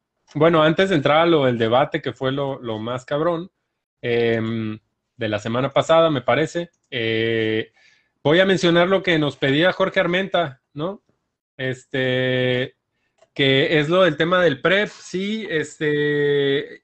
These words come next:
ah, hubo una polémica por ahí. Eh, no preparamos las notas, eh, entonces lo vamos a hablar de, de memoria, ¿no? Eh, pero, pues, hubo un empresario, eh, que él había ganado la licitación, ¿no? Con el Instituto Estatal Electoral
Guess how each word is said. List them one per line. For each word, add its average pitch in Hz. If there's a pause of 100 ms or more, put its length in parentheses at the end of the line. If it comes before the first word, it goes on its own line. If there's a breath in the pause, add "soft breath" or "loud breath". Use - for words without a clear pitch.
ah, 165
hubo 180
una 202
polémica 175
por 151
ahí. 208 (400 soft breath)
Eh, 131
no 151
preparamos 180
las 139
notas, 165
eh, 120
entonces 131
lo 123
vamos 131
a 117
hablar 117
de, 139
de 123
memoria, 120
¿no? 160 (180)
Eh, 113 (400 soft breath)
pero, 135
pues, 139
hubo 151
un 180
empresario, 160 (420)
eh, 123
que 135
él 156
había 165
ganado 165
la 156
licitación, 135
¿no? 180
Con 180
el 139
Instituto 131
Estatal 131
Electoral 143